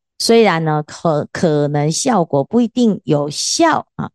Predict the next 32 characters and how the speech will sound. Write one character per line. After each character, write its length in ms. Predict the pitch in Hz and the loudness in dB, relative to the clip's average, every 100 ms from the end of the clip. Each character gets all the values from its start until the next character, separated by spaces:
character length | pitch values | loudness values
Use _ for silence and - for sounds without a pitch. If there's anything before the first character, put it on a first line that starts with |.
| _ _ _ | _ _ _
但 180 | 220 196 | -2 0
是 160 | - 175 | 0 0
你 180 | 143 135 | -2 -4
还 180 | 139 | -6
是 100 | 135 | -4
要 140 | 147 143 | -2 -2
慈 280 | - 151 147 | -4 -6 -4
悲 340 | 175 156 156 165 | 0 2 0 0
哈。 180 | 151 - _ _ - | -4 -4 _ _ -4
怎 120 | 170 | 0
么 60 | |
样 180 | 196 190 | 0 0
慈 160 | - 151 | -4 -2
悲？ 260 | 165 151 - _ - | 0 0 -4 _ -2
泯 160 | 208 196 | 2 4
念 320 | 233 202 160 | 4 4 2
如 260 | 156 170 277 | 2 4 2
是 220 | 339 262 | 2 0
众 260 | 226 190 | 0 0
生 260 | 170 165 165 | 0 -2 0
啊， 200 | 156 - _ _ - | -2 -6 _ _ -2
你 180 | 220 208 | 2 2
不 260 | - 311 | 2 2
能 300 | 262 175 170 | 4 4 2
够 140 | 175 208 | 2 2
啊， 160 | 156 - | 2 2
忘 480 | 359 392 330 190 | 4 4 4 0
记 360 | 175 - 240 - | 0 -2 -4 -4
哈， 160 | 131 135 | -4 -2
忘 260 | 240 220 165 | 0 0 -2
记 240 | 190 156 | -6 -8
啊， 160 | - | -10